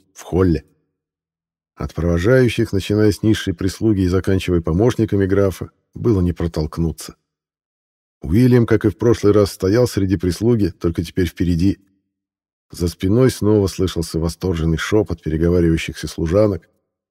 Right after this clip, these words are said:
которые как птицы щебетали, посматривая на того, кого их хозяин называл фон де Аверином. А раз фон де Аверин, то, стало быть, знатный. И зачем им смотреть на какого-то толстого посла,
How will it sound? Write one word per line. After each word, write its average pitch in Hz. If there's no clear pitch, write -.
которые 104
как 104
птицы 113
щебетали, 95
посматривая 90
на 87
того, 101
кого 95
их 92
хозяин 95
называл 87
фон 92
де 82
Аверином. 82
А 85
раз 104
фон 120
де 117
Аверин, 98
то, 78
стало 95
быть, 104
знатный. 90
И 78
зачем 101
им 107
смотреть 104
на 87
какого-то 90
толстого 98
посла, 107